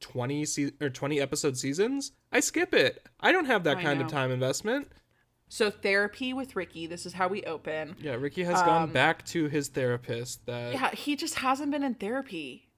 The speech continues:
Speaker 1: Which,
Speaker 2: this whole time.
Speaker 1: like, I think he should have gone to a different therapist, potentially. And I think he still maybe should go to a different therapist 'cause, like,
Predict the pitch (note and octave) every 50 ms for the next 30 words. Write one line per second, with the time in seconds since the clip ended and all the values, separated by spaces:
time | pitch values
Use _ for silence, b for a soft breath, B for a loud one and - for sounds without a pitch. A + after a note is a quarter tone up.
0 | _ _ - F#3+ A3+ B3+ B3+ - - - - - A#3 A3+ - A3 B3 B3 A#3 A#3+
1 | A#3+ C4 G3+ G3 D#3 A2+ - E3+ F3 - A3+ A3 A3 C4 B3+ B3 - A3+ F#3+ F3
2 | D#3 D3 C#3 C#3+ C#3+ - - C3 A#2+ - A#2 - - - C3 B2 A#2 A#2 A#2 A#2
3 | - C#3 A#2+ B2 - - B2 - C#3 A#2+ A#2+ - - B2+ B2 C3 C#3+ D#3+ D3 D3
4 | D#3 D3+ E3+ D#3+ D3 D#3+ D#3+ B2+ - - D3 C#3 A#2 A2 A#2+ A#2 - - D#3 F#3+
5 | G#3+ F#3+ D#3 A#2+ A2+ A2+ A#2 A2+ - B2 A2 A2+ A2+ A2+ A2+ A2 - A#2 A#2 C3
6 | - - - A#2 A2 A2 A2+ B2 B2 B2 A#2+ A#2+ A#2 B2